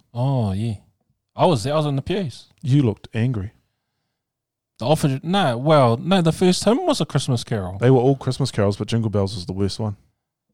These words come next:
Speaker 1: Yeah, and they announced it, and I thought, "What the?"
Speaker 2: Yeah.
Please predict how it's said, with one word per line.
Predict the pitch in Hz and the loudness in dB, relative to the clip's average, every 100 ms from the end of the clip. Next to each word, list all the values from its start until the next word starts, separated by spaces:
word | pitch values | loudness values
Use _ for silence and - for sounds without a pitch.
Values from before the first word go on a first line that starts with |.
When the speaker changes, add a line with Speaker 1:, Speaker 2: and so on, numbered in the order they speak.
| _ _ | _ _
Speaker 1:
Yeah, | 165 160 | -8 -6
and | 113 | -2
they | 113 | -2
announced | 110 170 - | -2 -2 -4
it, | 110 | -6
and | 98 | -6
I | |
thought, | 95 92 - | -8 -12 -16
"What | - 185 180 - | -14 -12 -12 -14
the?" | - 87 - _ _ _ _ _ _ _ 113 | -14 -14 -14 _ _ _ _ _ _ _ -4
Speaker 2:
Yeah. | 117 | -4